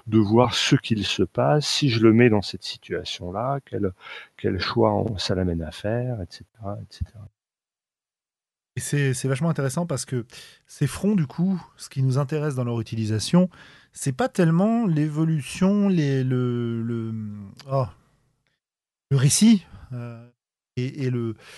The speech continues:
Speaker 2: l'impact sur le monde. Ce qui nous intéresse, c'est comment ces fronts vont toucher les personnages et comment nos personnages
Speaker 1: Voilà.
Speaker 2: vont réagir à ça.
Speaker 1: Voilà,
Speaker 2: C'est
Speaker 1: comment,
Speaker 2: un, un
Speaker 1: comment ils vont
Speaker 2: moyen de
Speaker 1: questionner le personnage, ouais.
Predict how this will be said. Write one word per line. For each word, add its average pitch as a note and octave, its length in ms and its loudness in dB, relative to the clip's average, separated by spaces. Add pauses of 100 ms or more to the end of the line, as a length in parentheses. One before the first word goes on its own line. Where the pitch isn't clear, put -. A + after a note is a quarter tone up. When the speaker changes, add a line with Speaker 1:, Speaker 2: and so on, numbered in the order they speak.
(320)
Speaker 2:
l'impact A#2 300 -2
sur C#3 140 2
le D3+ 80 6
monde. F#3+ 200 6
Ce - 60 -2
qui D#3+ 100 4
nous D#3 120 6
intéresse, C#3 340 2
c'est - 100 -2
comment D#3+ 220 2
ces C#3+ 140 0
fronts F#3+ 180 -2
vont D3 140 0
toucher F3+ 420 6
les G3 80 2
personnages D3+ 400 0
et C3+ 40 0
comment F3 280 2
nos F#3+ 80 0
personnages B2+ 360 4
Speaker 1:
Voilà. B2 140 2
Speaker 2:
vont - 0 -
réagir D#3+ 540 6
à B2 60 -2
ça. F#3+ 260 -4 (560)
Speaker 1:
Voilà, B2 220 -2
Speaker 2:
C'est C3 80 4
Speaker 1:
comment, B2 160 10
Speaker 2:
un, - 20 6
un D3 60 2
Speaker 1:
comment C#3 160 10
ils C#3 60 10
vont - 80 6
Speaker 2:
moyen G3 60 6
de F#3 40 2
Speaker 1:
questionner C#3+ 420 8
le D#3 140 0
personnage, G#2 560 -6
ouais. F#2+ 100 -10